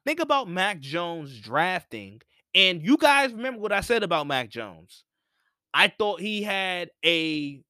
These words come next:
low ceiling, high floor. I thought he was a high floor guy. And Mac Jones, what he did last year, proved me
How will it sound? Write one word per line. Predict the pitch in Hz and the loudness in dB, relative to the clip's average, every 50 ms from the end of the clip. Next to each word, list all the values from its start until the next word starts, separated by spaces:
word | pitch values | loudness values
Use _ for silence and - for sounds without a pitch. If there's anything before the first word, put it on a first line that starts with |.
| _ _ | _ _
low | 113 131 139 165 180 196 214 233 | -10 -4 0 2 2 2 2 -2
ceiling, | 220 - - - - 202 202 208 202 202 202 190 | -6 -10 -12 -4 -2 0 0 0 -2 -4 -8 -10
high | 170 - - 170 170 170 170 160 | -14 -8 -4 -4 -2 -2 -4 -6
floor. | - - 170 165 143 117 98 - - - | -8 -6 -4 -4 -4 -4 -6 -10 -6 -4
I | 151 170 | -4 -4
thought | - - 196 180 185 | -2 -4 -4 -4 -4
he | 190 175 | -6 -6
was | 156 139 | -8 -8
a | 139 | -10
high | 113 - - - - 208 202 196 196 190 | -10 -10 -8 -6 -4 -4 -2 -4 -4 -6
floor | 180 - - - 180 175 165 165 151 | -8 -10 -10 -6 -4 -4 -2 -2 -4
guy. | 123 131 117 101 76 71 73 - - - 131 - - _ _ _ _ _ _ _ _ _ _ _ _ - | -2 -2 -4 -4 -4 -8 -12 -14 -16 -20 -20 -20 -20 _ _ _ _ _ _ _ _ _ _ _ _ 4
And | 196 214 208 | 4 4 6
Mac | 214 220 233 220 160 | 6 6 6 6 4
Jones, | 160 240 247 240 240 226 214 156 165 | -2 -2 -2 -2 -4 -6 -8 -8 -6
what | 185 247 | -6 -6
he | 233 226 254 247 208 | -4 -2 -2 -2 0
did | 175 196 214 233 226 | 2 2 2 2 2
last | 196 175 170 165 170 170 - - | 2 0 0 0 0 -2 -6 -8
year, | 196 190 196 196 196 - _ _ _ _ _ _ _ _ _ _ _ | -8 -6 -6 -6 -8 -12 _ _ _ _ _ _ _ _ _ _ _
proved | - 302 349 381 359 381 | 2 4 4 4 4 4
me | 392 370 | 4 2